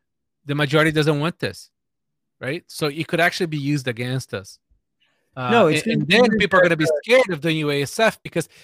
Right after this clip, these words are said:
Speaker 1: see, part of the power of U S F is the game of chicken.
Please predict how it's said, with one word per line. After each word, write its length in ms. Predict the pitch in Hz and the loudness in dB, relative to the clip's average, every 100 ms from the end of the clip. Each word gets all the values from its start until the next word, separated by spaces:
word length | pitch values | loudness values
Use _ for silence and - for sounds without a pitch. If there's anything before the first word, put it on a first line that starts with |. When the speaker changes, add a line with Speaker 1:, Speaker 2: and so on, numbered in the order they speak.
| - | -20
Speaker 1:
see, 260 | - 240 185 _ _ - | -6 -4 -4 _ _ -2
part 220 | 196 226 | 0 2
of 60 | |
the 80 | 254 | 0
power 380 | - 151 139 165 | 0 2 4 4
of 120 | 160 | 2
U 180 | 180 180 | -2 -2
S 220 | 170 - | -4 -2
F 340 | 180 196 - _ _ _ _ | 0 0 -4 _ _ _ _
is 100 | 143 | -6
the 120 | 131 | -4
game 200 | 139 143 | -2 -4
of 80 | 123 | -6
chicken. 340 | - 143 104 | -8 -10 -12